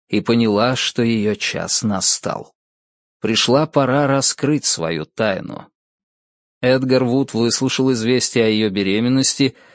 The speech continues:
и вынужден был признать, что его провели, причем сделали это мастерски. Он явился с тем, чтобы заявить об аннулировании соглашения,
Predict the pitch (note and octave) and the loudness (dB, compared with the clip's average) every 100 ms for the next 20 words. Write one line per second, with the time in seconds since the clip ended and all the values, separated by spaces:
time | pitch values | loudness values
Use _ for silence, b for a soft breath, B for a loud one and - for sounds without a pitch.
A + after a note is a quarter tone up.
0 | b B2 A#2+ B2+ D3 D#3 D#3+ D#3+ D#3+ C#3+ | b 0 2 4 4 2 2 2 2 2
1 | C3 B2+ A2+ C3+ C#3+ - D3 C#3+ D3+ C#3+ | 0 0 0 0 0 0 0 2 0 0
2 | D3 C#3+ D3 G2+ D2 - _ _ - B2 | 0 2 0 -2 -6 -10 _ _ -2 0
3 | - B2+ G#2 G2 G2 F#2 G2+ B2+ C3+ C#3 | 2 2 0 -2 -2 0 0 0 0 0
4 | C3+ C3 - - C#3+ - - - - _ | 2 2 0 -2 -4 -4 -8 -8 -10 _
5 | _ _ _ _ _ _ B2+ E3+ E3+ E3+ | _ _ _ _ _ _ 0 2 4 4
6 | F#3+ F3+ F3 D3 - F#3+ F3 - D#3 D3 | 4 2 2 0 2 2 2 0 0 2
7 | D3+ D#3+ E3+ E3+ D3+ D#3 D#3 E3 F#3 D#3+ | 4 4 2 2 2 4 4 2 2 2
8 | A2 A2 G2+ A2+ G#2+ G2+ - F3 E3+ D3+ | 2 0 0 0 0 0 0 2 4 2